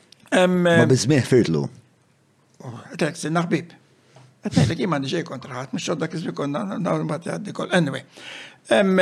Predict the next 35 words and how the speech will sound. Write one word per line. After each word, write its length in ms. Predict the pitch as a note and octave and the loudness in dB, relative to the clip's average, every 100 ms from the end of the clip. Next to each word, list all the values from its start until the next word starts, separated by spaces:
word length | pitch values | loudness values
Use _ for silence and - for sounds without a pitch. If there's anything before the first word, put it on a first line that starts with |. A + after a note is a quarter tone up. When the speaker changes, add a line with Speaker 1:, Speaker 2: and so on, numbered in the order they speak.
| F3+ G3+ | 4 4
Speaker 1:
u 120 | G3 | 4
di 120 | C4+ | 4
ta' 140 | A#3+ E3+ | 2 2
Żejtun 400 | F3 F3 C4+ A#3+ | 2 0 2 2
kienet 300 | - D3+ - | 2 0 2
li 140 | E3 D#3+ D#3 D3+ - - - | 4 4 4 0 -4 -16 -16
dak, 340 | D#3+ A#3+ A#3+ G3 | -2 -2 -2 -4
dik 160 | G#3 - | -4 -2
l-istess 460 | E3 - E3+ - D#3+ | -4 0 0 0 -2
elezzjoni, 640 | D#3 - E3+ B2+ A#2+ E3 E3+ - - - - - - _ - | -2 0 0 0 -6 -8 -6 -4 -6 -6 -20 -20 -20 _ -6
taf 200 | F3 E3+ | -6 -4
tek 140 | F3+ E3+ | -4 -2
kien 120 | E3+ | 0
hemm 120 | E3+ | 0
il-mass 260 | E3 E3 F3+ | 0 -2 -4
meetings. 520 | D#3+ B2+ B2 - - _ _ _ _ - | -6 -8 -16 -18 -20 _ _ _ _ -6
Jiena 160 | G3 E3+ | -4 -2
ma 120 | D3+ | -4
kontx 320 | - A#3 F3 E3 | -2 -2 0 2
mort 320 | E3+ D#3+ D#3 | 4 2 0
il-mass 300 | C#3+ C#3 C3 | -4 -4 -8
meeting 280 | D3 - - | -12 -12 -10
tan-nazzjonalisti, 880 | C#3+ C#3+ C#3+ D#3+ E3 G3+ G#3 - A#3+ A#3+ - _ _ _ _ - | -8 -8 -8 -6 -2 -2 -2 0 0 0 -8 _ _ _ _ -10
kien 140 | D3 D3 | -6 -6
hemm 100 | D3 | -6
mass 160 | C3+ | -8
meeting 240 | E3+ D3 C#3+ | -10 -10 -8
tal-Labor 560 | C#3 C3 D3+ C#3 C#3 | -6 -6 -8 -8 -10
u 300 | C3+ - D3+ | -12 -12 -6
mass 200 | C#3 B2 | -6 -6
meeting 100 | - | -10
tan-nazzjonalisti, 460 | D#3 C#3 F#3+ F#3 F#3 | -10 -8 -6 -4 -2
ma 80 | E3+ | 2
kontx 260 | F#3+ E3+ E3+ | 2 2 2
mort 360 | F3+ D3 - | 2 2 -2